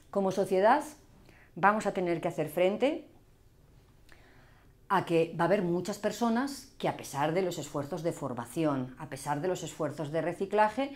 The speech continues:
finalmente no puedan engancharse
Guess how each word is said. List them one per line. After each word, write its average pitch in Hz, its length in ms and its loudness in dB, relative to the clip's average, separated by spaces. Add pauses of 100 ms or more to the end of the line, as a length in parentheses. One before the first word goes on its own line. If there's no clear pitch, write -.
(520)
finalmente 220 520 0
no 202 140 -4
puedan 165 280 0
engancharse 139 720 -4